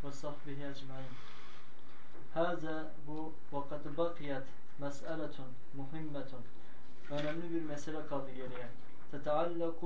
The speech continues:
alakalıdır. بهذا الموضوع bu meseleyle.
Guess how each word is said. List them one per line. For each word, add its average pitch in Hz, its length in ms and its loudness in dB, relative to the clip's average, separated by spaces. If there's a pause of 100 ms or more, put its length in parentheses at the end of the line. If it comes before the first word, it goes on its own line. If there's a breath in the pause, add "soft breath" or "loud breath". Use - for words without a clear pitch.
(280)
alakalıdır. 151 760 0 (280)
بهذا 151 560 0
الموضوع 143 840 0 (320)
bu 147 80 0
meseleyle. 135 640 -2